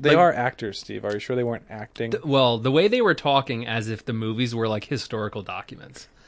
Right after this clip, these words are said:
Speaker 1: Uh.
Speaker 2: And, and the guy was like, "You know, like, you, we're gonna look into it and see how real it is." And the first thing they looked at was tiger sharks, 'cause one of the, uh, the big sharks that's in the movie are called tiger sharks.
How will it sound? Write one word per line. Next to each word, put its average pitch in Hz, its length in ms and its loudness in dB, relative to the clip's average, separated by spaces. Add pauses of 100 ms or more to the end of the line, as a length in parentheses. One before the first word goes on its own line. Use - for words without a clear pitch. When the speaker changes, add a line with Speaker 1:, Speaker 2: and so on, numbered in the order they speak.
(340)
Speaker 1:
Uh. 131 200 2
Speaker 2:
And, 120 420 0
and 120 180 -2
the 120 40 0
guy 123 280 4
was 120 220 -2
like, 107 500 -2 (520)
"You 120 100 -6
know, 135 420 2
like, 120 180 0 (220)
you, 139 260 -4
we're 135 80 -6
gonna 131 160 2
look 135 220 2
into 135 240 6
it 131 160 4
and 123 80 -4
see 123 180 -4
how 127 160 0
real 117 300 -2
it 113 80 -2
is." 113 360 -2 (120)
And 110 400 -4
the 113 60 -4
first 165 360 2
thing 202 80 -4
they 185 80 0
looked 156 220 0
at 139 100 0
was 113 100 -6
tiger 117 380 -2
sharks, 104 320 -10
'cause 110 160 -8
one 127 140 -2
of 127 60 0 (280)
the, - 80 -8
uh, 110 140 -4
the 110 120 -10
big 110 300 -4
sharks 110 380 -2
that's 107 180 -4
in 113 80 -6
the 104 60 -6
movie 101 240 -6
are 101 40 -8
called 104 200 -14
tiger 101 260 -6
sharks. 139 400 -4